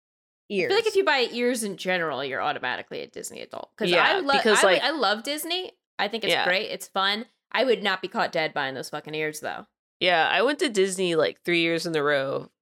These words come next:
Speaker 3: Was obviously interrupted by last year, but, like, I have
Speaker 2: Yes.
Speaker 3: not purchased ears. So
Speaker 2: Proud of you.
Speaker 3: yeah, thank you.
Speaker 1: We can move on.
Speaker 3: We'll move on.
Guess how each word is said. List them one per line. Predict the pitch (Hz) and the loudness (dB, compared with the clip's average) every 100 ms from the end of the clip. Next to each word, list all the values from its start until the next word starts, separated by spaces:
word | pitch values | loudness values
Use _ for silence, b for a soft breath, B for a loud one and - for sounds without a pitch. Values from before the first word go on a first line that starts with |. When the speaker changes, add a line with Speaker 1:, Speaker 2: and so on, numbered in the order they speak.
| - | -2
Speaker 3:
Was | 165 156 | 0 2
obviously | 165 160 156 165 151 139 | 0 0 -2 -2 0 0
interrupted | 156 165 160 165 | 0 0 0 -2
by | 147 143 | 0 0
last | 139 143 - 131 | 2 0 -2 -4
year, | 131 | -4
but, | 135 151 | 0 0
like, | 139 143 139 | 2 0 0
I | 151 160 - | 0 -2 -4
have | 185 170 | -4 -2
Speaker 2:
Yes. | |
Speaker 3:
not | 156 151 - | 0 -2 -2
purchased | - 143 151 131 - - - | -4 -4 -2 -4 -6 -10 -8
ears. | - 76 - - - _ _ _ | -6 -6 -6 -8 -10 _ _ _
So | - - - 214 _ _ _ _ _ | -10 -10 -10 -16 _ _ _ _ _
Speaker 2:
Proud | 185 156 | -6 -4
of | 147 | -4
you. | 131 147 _ _ _ _ _ | -8 -10 _ _ _ _ _
Speaker 3:
yeah, | - 113 175 _ | -6 -6 -8 _
thank | - - | -12 -10
you. | - 208 _ _ _ _ _ _ _ - | -12 -12 _ _ _ _ _ _ _ -14
Speaker 1:
We | 208 | -10
can | 175 | -10
move | 147 156 | -10 -12
on. | 180 185 _ _ _ _ - | -14 -18 _ _ _ _ -4
Speaker 3:
We'll | - 539 | 0 0
move | 147 | 2
on. | 135 | -2